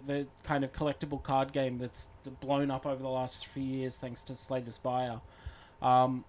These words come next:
and yeah, it's, it's, I think, another one of those games. I've seen it take people's game of the year, and I think that's completely understandable.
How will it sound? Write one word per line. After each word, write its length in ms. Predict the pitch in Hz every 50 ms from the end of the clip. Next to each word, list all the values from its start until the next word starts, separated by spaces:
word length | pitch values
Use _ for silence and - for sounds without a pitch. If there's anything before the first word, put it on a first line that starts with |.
| -
and 160 | - 156 160 170
yeah, 260 | 180 202 226 196 143 - -
it's, 420 | 165 160 147 - - - - - -
it's, 260 | 165 160 143 - -
I 80 | 156 143
think, 380 | - - 160 147 143 - - - - - - - - - - - - -
another 280 | - 175 175 175 175 185
one 160 | 185 175 175
of 60 | 170
those 180 | 160 160 151 147
games. 280 | - 151 147 147 143
I've 140 | 151 156 151
seen 200 | - - 277 285
it 120 | 262 214 - - - 156 151 - - - - - - -
take 500 | - - - 175 180 170 - - - - -
people's 320 | 165 175 147 - 151 139
game 260 | - 147 147 147 147
of 80 | 147 135
the 60 | 139
year, 360 | 131 139 147 175 202 233 240
and 80 | 220 185
I 60 | 160
think 180 | 151 - 160 -
that's 180 | 160 147 - -
completely 480 | - 165 - - 156 147 131 143 143
understandable. 760 | 135 131 123 120 - - 147 147 156 175 180 214 214 226 226